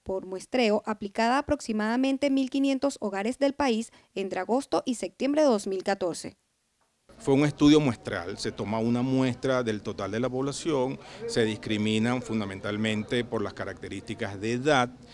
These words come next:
Speaker 2: y, eh, se di-, hace una distribución en todo el país.
Speaker 1: A su vez, Marino González detalló los resultados de cada área de estudios, como seguridad, pobreza, empleo, pensión, vivienda,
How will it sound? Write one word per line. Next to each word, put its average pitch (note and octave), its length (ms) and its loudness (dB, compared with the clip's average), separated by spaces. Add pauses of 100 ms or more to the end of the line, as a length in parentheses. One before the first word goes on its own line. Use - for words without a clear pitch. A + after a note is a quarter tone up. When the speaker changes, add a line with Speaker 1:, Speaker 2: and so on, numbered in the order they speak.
(260)
Speaker 2:
y, D3+ 360 2
eh, G#2+ 200 2
se A2 200 -2
di-, A2 180 -2
hace A2 180 -4
una B2 120 2
distribución A2 520 -4
en A2 120 -6
todo G#2 140 -2
el G#2+ 80 -6
país. F#2 280 -8 (320)
Speaker 1:
A F#3+ 120 -2
su C#4 180 0
vez, A#3 300 2 (100)
Marino G3 360 -6
González B3 580 0 (260)
detalló G3 400 0
los C#4+ 200 2
resultados C4+ 680 0
de A#3 160 0
cada A3 340 0
área B3 240 0
de A3 60 0
estudios, G3 600 -2
como F3+ 240 -8
seguridad, F#3 580 0 (200)
pobreza, G#3+ 600 -2
empleo, A3+ 520 0
pensión, A#3+ 680 -2
vivienda, G3+ 640 -2